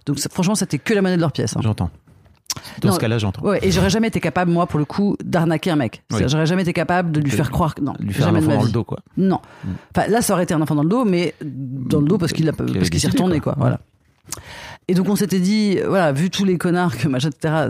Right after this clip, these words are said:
Speaker 1: on n'aura pas de problème à tomber enceinte. Et après, on les é-, on élève nos deux enfants ensemble.
Speaker 2: Ah ouais, ok, vous aviez
Speaker 1: Bah.
Speaker 2: un projet de
Speaker 1: Ouais.
Speaker 2: Ok.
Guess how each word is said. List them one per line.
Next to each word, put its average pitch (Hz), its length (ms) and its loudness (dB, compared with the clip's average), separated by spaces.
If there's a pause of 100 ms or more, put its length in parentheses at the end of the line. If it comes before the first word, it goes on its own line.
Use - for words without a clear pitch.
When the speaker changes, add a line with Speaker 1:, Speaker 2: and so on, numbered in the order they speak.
Speaker 1:
on 139 100 -2
n'aura 143 160 0
pas 156 100 -2
de - 40 -14
problème 147 300 0
à 127 160 0
tomber 127 160 -2
enceinte. 220 380 0
Et 120 100 0
après, 240 400 0 (320)
on 165 120 2
les 147 340 2
é-, - 80 -2
on 156 100 2
élève 165 180 0
nos 165 120 2
deux 151 240 0
enfants 190 380 0
ensemble. 180 360 0 (760)
Speaker 2:
Ah - 100 -2
ouais, 190 220 2
ok, 113 140 -2 (180)
vous 107 160 2
aviez 110 40 4 (120)
Speaker 1:
Bah. 107 80 2
Speaker 2:
un 104 80 0
projet 135 320 0
de 104 440 2
Speaker 1:
Ouais. - 160 2 (500)
Speaker 2:
Ok. 113 160 -2